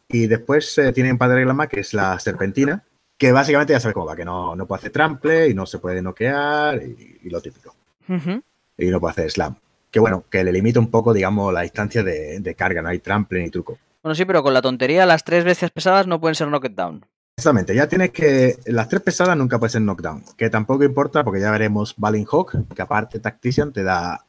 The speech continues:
Speaker 1: no knockdown a toda la facción.
Speaker 2: Sí.
Speaker 1: Es muy raro ahí, juntándole el, el, la contracarga, juntándole el no knockdown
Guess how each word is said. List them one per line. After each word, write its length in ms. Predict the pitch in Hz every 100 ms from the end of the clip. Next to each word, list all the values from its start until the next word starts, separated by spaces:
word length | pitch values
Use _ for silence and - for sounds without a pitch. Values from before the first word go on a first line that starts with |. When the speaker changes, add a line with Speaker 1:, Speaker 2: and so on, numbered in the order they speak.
| -
Speaker 1:
no 200 | 107 101
knockdown 420 | 92 85 98 95
a 40 | 85
toda 140 | 90
la 60 | 90
facción. 320 | 87 - - _ _ _ _ _
Speaker 2:
Sí. 200 | - 147 - _
Speaker 1:
Es 120 | 120
muy 160 | 135 123
raro 440 | 110 110 104 101 -
ahí, 280 | 104 120 110
juntándole 520 | 104 98 151 165 160
el, 160 | 135 -
el, 260 | 127 123 127
la 100 | 120
contracarga, 640 | 120 113 110 104 120 90 80
juntándole 500 | 85 95 120 127 120
el 80 | 113
no 140 | 127
knockdown 480 | 120 117 113 98